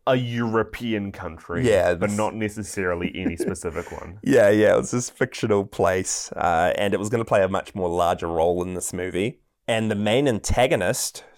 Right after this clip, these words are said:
Speaker 2: Torahata, never existed. He never bought an egg in the first place. The egg didn't even exist.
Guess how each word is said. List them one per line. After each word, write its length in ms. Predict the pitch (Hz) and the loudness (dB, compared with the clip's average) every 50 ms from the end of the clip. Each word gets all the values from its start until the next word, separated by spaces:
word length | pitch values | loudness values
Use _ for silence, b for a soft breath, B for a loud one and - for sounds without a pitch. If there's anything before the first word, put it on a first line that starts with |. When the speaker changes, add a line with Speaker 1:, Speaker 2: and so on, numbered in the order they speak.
| _ _ - | _ _ -8
Speaker 2:
Torahata, 800 | - - 123 110 98 - - 117 117 143 - - 90 87 214 - _ _ _ _ _ _ _ _ _ _ - | 0 2 2 2 2 2 2 2 2 2 2 2 0 0 0 -2 _ _ _ _ _ _ _ _ _ _ -10
never 360 | - 98 110 127 147 139 123 | -4 -2 0 2 2 2 2
existed. 640 | 101 87 85 92 113 - - - - - - - _ _ _ _ _ _ _ _ _ _ _ _ _ | 2 0 -2 -2 -2 -2 -4 -8 -10 -12 -12 -14 _ _ _ _ _ _ _ _ _ _ _ _ _
He 140 | - - 101 | -12 -8 -4
never 240 | 98 101 98 95 87 | -4 -4 -4 -4 -6
bought 380 | 82 - - 92 90 92 - - | -8 -6 -6 -4 -4 -4 -6 -8
an 100 | 87 82 | -10 -8
egg 280 | 82 90 87 92 87 87 | -8 -6 -6 -6 -6 -6
in 80 | 82 82 | -8 -8
the 60 | 80 | -10
first 380 | - - 87 85 90 - - - | -6 -4 -2 -2 -2 -4 -6 -4
place. 260 | 101 101 123 - - | -2 -2 -2 -4 -10
The 200 | - 62 78 107 | -10 -6 -2 -2
egg 140 | 139 143 127 | -2 -2 -2
didn't 200 | - 98 92 90 | -4 -6 -4 -4
even 200 | 87 76 87 80 | -8 -8 -8 -10
exist. 540 | 78 80 82 82 82 87 - - - - | -10 -10 -8 -4 -4 -4 -4 -6 -14 -20